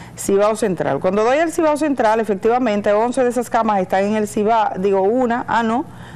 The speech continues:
de uci una, en uso una en, eh, hospitalización.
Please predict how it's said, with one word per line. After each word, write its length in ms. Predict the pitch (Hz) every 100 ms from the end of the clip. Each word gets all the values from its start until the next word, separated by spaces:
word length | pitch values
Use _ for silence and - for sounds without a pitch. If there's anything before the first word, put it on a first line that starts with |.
| -
de 160 | 180 196
uci 320 | 196 202 247
una, 260 | 240 254 240
en 120 | 202
uso 380 | 202 196 226 -
una 560 | 233 226 226 226 226 233 - - - -
en, 320 | 202 214 - -
eh, 240 | 196 180
hospitalización. 1000 | 196 185 180 175 170 170 147 196 269 151